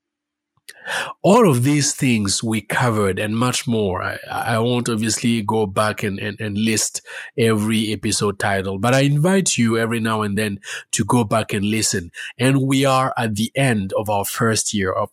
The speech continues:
season one of Thrive eleven ten. And one thing that I want to say is that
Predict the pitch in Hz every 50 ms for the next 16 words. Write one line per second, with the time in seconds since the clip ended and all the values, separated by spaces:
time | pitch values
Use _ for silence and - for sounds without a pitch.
0 | - - - - 143 127 117 123 127 127 135 135 127 113 104 98 92 - - -
1 | - - - 110 101 - - - 120 120 117 104 110 107 104 101 107 104 101 -
2 | 110 113 120 123 143 180 226 262 262 - 202 180 160 135 123 113 113 113 117 123
3 | 127 - - 104 - - - 123 113 113 107 101 87 117 123 110 101 - 117 113
4 | -